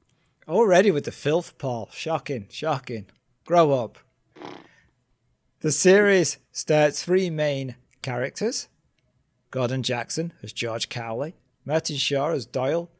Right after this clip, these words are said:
Lewis Collins as Bodie. Now, this episode also features Bridget Bryce as Betty, Steve Alder as Murphy, Pat Gorman as C I five agent,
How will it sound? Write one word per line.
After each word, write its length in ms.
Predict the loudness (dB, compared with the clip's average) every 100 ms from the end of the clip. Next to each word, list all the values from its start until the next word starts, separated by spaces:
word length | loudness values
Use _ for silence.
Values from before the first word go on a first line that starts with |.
| _ _ -8
Lewis 280 | -4 -4 -4
Collins 480 | -2 -2 -4 -8 -12 -16
as 100 | -14
Bodie. 580 | -10 -8 -4 -6 -6 -12 _ _ _ -8
Now, 100 | 0
this 160 | 2 2
episode 360 | 2 -2 -2
also 240 | 0 -2 -6
features 420 | -6 -8 -8 -12
Bridget 440 | -2 -2 -2 -4
Bryce 380 | -4 -4 -2 -4
as 120 | -8
Betty, 520 | -8 -8 -6 -6 -10 -10 _
Steve 380 | -6 -2 0 2
Alder 320 | 2 2 0
as 120 | -4
Murphy, 540 | -2 0 0 -4 -6 -10 _ _
Pat 240 | 0 0
Gorman 400 | 2 2 2 -2
as 100 | -6
C 180 | -6 -4
I 120 | -4
five 360 | -4 0 0 0
agent, 360 | -4 -6 -8